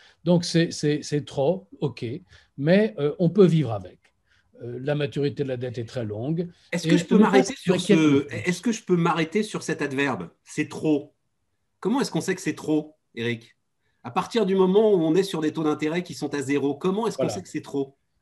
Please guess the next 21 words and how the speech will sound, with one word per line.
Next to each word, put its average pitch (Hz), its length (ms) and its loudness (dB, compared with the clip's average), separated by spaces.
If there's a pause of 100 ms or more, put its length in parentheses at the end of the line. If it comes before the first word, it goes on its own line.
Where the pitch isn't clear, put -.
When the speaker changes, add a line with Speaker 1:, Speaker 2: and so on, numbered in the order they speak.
Speaker 1:
Alors 139 140 -2
Stéphane, 170 360 2
là 160 80 4
vous 143 100 -2
mettez 151 320 0
le, 143 220 0
le, 135 200 -4
le 131 140 -8
doigt 165 300 4
sur 143 260 -4
le, 127 160 -4
le 113 140 -8
vrai 120 160 -2
sujet. 196 520 0 (340)
Les 180 220 0
taux 247 140 -2
d'intérêt 165 480 0
vont-ils 143 400 -4
rester 143 460 -2
éternellement 143 720 -4
bas ? 110 400 -6